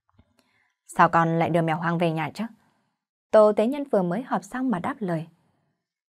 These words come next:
"Đây là mèo của con gái con. Con đã đồng ý chăm sóc giúp nó rồi." "Con gái con?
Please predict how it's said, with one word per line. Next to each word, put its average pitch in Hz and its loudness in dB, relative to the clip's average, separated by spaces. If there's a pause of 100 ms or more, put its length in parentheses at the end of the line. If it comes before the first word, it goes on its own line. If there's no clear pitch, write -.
"Đây 170 4
là 160 2
mèo 147 0
của 143 -2
con 160 -2
gái 156 -4
con. 170 -8 (580)
Con 160 0
đã 156 2
đồng 180 0
ý 160 -8
chăm 175 -2
sóc 208 -10
giúp 214 -4
nó 160 -6
rồi." 190 -10 (1000)
"Con 165 4
gái 160 0
con? 214 -6